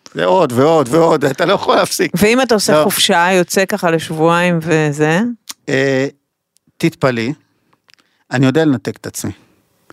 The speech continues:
Speaker 1: זאת אומרת, אני אגיד משהו רגע נורא אינטימי, על הפנים. את יודעת מה, למה, למה אני מחכה לטיסות?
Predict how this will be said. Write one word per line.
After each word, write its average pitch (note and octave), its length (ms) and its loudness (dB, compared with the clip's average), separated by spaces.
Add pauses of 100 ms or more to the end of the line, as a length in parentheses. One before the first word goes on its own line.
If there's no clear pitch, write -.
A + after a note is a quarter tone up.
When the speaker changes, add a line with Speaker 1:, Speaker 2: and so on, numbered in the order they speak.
(680)
Speaker 1:
זאת - 180 -10
אומרת, C#3 480 0
אני A2 180 -6
אגיד B2+ 200 -8
משהו A#2+ 340 -6
רגע G2 520 -2
נורא F#2+ 220 0
אינטימי, A2+ 540 -2
על A2 120 -2
הפנים. G2 360 -8 (1120)
את - 60 -12
יודעת C#3 260 -2
מה, A#2 340 -4
למה, A2 300 -4
למה A#2 180 2
אני B2+ 80 2
מחכה G#2 280 -8
לטיסות? - 560 -8